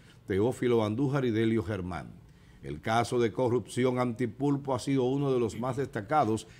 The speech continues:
en República Dominicana y ha generado un gran interés mediático y público, debido a que habría estafado al Estado en más de cinco mil millones de pesos.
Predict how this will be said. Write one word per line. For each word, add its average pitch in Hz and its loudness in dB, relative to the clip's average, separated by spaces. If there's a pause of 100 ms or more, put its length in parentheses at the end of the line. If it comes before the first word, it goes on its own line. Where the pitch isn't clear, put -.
(160)
en 180 2
República 113 0
Dominicana 120 -2 (260)
y 175 -6
ha 240 2
generado 143 2
un 131 0
gran 147 4
interés 113 0
mediático 113 -2
y 131 -2
público, 127 -2 (320)
debido 139 2
a 113 0
que 123 0
habría 123 4
estafado 117 2
al 98 0
Estado 139 4 (220)
en 80 -6
más 113 2
de 120 2
cinco 110 -4
mil 160 0
millones 107 -2 (280)
de 101 0
pesos. - -14